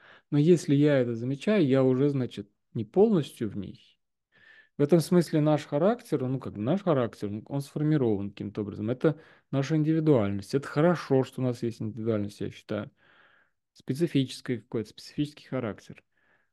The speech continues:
Но только ли я характер? Или я вот что-то большее, чем характер? Получается, что, <clears throat> с одной стороны, да, мы продолжаем быть теми, кто мы есть, вот со своими индивидуальными особенностями.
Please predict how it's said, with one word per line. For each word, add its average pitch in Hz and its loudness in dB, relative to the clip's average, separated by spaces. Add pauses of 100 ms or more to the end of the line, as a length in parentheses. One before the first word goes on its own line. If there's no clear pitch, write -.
(140)
Но 135 -2
только 214 0
ли 143 4
я 113 -2
характер? 107 -10 (100)
Или 147 0
я 143 4
вот 131 -2
что-то 127 -4
большее, 117 -4
чем 98 -12
характер? - -18 (580)
Получается, 208 0
что, - 0
<clears throat> - -20
с 175 6
одной 165 4
стороны, 160 -2 (300)
да, 156 2
мы 123 0
продолжаем 131 2
быть 143 0
теми, 147 -2 (220)
кто 131 -2
мы 123 -2
есть, - -2
вот 101 -8
со - -18
своими 139 2
индивидуальными 117 0
особенностями. 101 -6